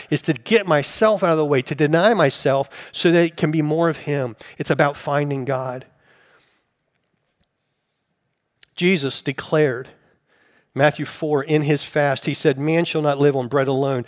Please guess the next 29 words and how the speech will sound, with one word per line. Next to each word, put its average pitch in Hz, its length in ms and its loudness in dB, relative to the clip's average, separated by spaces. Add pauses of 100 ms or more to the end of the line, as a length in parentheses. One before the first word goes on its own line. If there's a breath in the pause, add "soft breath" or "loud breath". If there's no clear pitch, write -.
(300 loud breath)
but 156 160 6
on 147 260 0
every 180 380 6
word 170 460 0
that 160 100 -4
comes 151 260 -4
from 151 180 -6
the 143 60 -4
mouth 151 240 0
of 139 140 -6
God." 143 260 2
It's 147 160 -2
this 151 220 -2
dependence 175 840 0
on 143 220 -4
God. 123 400 -4 (500 loud breath)
Then 165 120 6
we 175 80 4
have 180 180 4
Jesus 180 400 0
when 175 100 2
he 170 80 2
met 170 160 2
the 160 80 -6
Samaritan 170 560 0
woman, 139 260 -2
and 143 120 0
the 143 40 0
disciples, 170 640 0